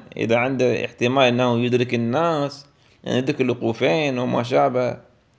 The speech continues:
من الأساسيات، يعني من أركان الحج، خليه يكمل. فإن قدم مكة قبل أن ينحر الهادي أو ينحر الهادي،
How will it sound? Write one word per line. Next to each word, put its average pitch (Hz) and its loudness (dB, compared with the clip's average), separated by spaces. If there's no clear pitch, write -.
من 107 -4
الأساسيات، 117 4
يعني 107 2
من 107 -2
أركان 110 2
الحج، 104 0
خليه 104 -4
يكمل. 127 -6
فإن 123 2
قدم 165 4
مكة 156 4
قبل 147 6
أن 135 4
ينحر 139 2
الهادي 143 4
أو 104 2
ينحر 131 2
الهادي، 123 4